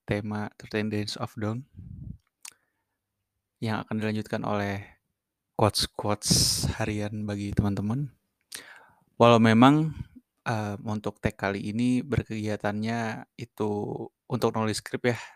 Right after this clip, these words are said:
di daunnya sehabis subuh seperti niat awal. Tapi ya mohon maaf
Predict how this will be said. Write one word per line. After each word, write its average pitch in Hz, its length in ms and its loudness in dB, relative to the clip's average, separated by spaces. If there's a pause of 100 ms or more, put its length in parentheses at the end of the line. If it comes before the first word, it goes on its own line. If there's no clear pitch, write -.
di 113 160 -4
daunnya 110 640 0
sehabis - 320 -8
subuh 117 320 -2
seperti - 400 -2
niat 104 240 -6
awal. 123 320 -2 (480)
Tapi 120 320 -4 (1400)
ya 107 340 -8
mohon 117 240 -2
maaf 117 380 -2